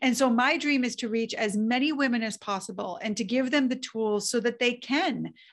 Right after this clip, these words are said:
advocate for more money, more opportunity, better teams for each other, for their employees, for their children, and to do it effectively and in a way that allows them more wins.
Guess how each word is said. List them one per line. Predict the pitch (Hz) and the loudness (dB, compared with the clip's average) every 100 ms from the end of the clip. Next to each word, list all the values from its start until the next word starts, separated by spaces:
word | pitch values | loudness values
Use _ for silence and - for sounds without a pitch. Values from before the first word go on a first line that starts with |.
| - | -2
advocate | 240 208 240 226 208 208 | 0 0 0 0 0 -2
for | 214 202 190 180 - _ 208 | -2 2 0 -2 -8 _ 0
more | 240 240 | 2 2
money, | 220 202 190 185 _ | 2 -2 -4 -10 _
more | 208 233 254 | 0 2 4
opportunity, | 240 233 220 - 208 196 190 185 180 - - | 2 0 -4 -8 -6 -4 -4 -4 -8 -14 -2
better | 240 254 | 2 2
teams | 247 - 214 202 190 180 - _ | 0 -2 -2 -2 -2 -6 -10 _
for | - 285 262 | -2 0 2
each | 254 247 | 0 0
other, | 220 202 202 190 185 - | 0 2 2 0 -4 -20
for | - 277 294 | -4 0 2
their | 277 240 | 4 2
employees, | 208 - 208 196 196 190 180 - - - | 0 -6 -6 -4 -4 -4 -6 -10 -14 -8
for | - 285 | 0 2
their | 285 | 2
children, | 277 - 233 208 196 190 190 196 - - | 0 0 0 0 0 -2 -4 -8 -10 -2
and | 233 | 0
to | 226 | 0
do | 202 247 | 0 2
it | 247 247 | 2 0
effectively | 196 - 247 - 269 277 294 285 | -8 -4 -4 -4 -6 -2 -2 0
and | 226 | -2
in | 214 214 | -2 -2
a | |
way | 196 214 226 | 0 0 2
that | 214 | 0
allows | 202 202 202 208 | 0 0 -2 -2
them | 202 | -4
more | 190 185 175 | -4 -6 -6
wins. | 175 - - | -8 -12 -16